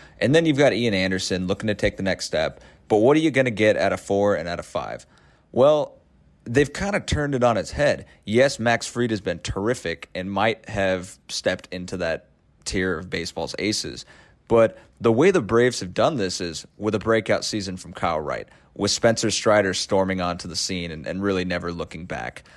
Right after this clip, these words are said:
Um, and then now you've got Jake Odorizzi, and, and really you look at this, and if I would have told you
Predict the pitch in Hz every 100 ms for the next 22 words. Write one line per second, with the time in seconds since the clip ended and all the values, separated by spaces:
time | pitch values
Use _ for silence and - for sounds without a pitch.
0 | - _ 95 95 92 90 87 82 101 104
1 | 117 113 107 110 104 98 104 - 95 92
2 | 92 87 87 120 92 87 87 92 98 -
3 | 113 120 151 151 107 - - _ 107 113
4 | 127 - 131 107 98 98 - 107 107 107
5 | 101 - - _ _ _ 135 139 131 -
6 | - _ _ _ - 143 196 180 131 -
7 | 139 131 110 98 85 80